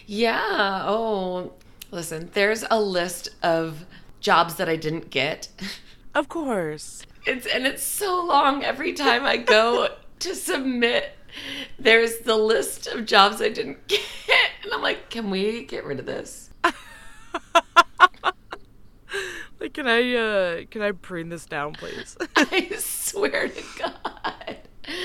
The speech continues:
Speaker 1: I'm like, "This is bad for morale.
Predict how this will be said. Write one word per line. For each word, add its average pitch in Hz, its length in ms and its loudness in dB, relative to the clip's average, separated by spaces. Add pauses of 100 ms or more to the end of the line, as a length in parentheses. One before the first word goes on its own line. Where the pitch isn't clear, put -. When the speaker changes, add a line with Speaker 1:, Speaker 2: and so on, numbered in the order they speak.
(280)
Speaker 1:
I'm 247 60 -4
like, 277 220 -4
"This 269 160 -4
is 285 260 -6 (240)
bad 180 480 10
for 170 200 -4
morale. 156 680 0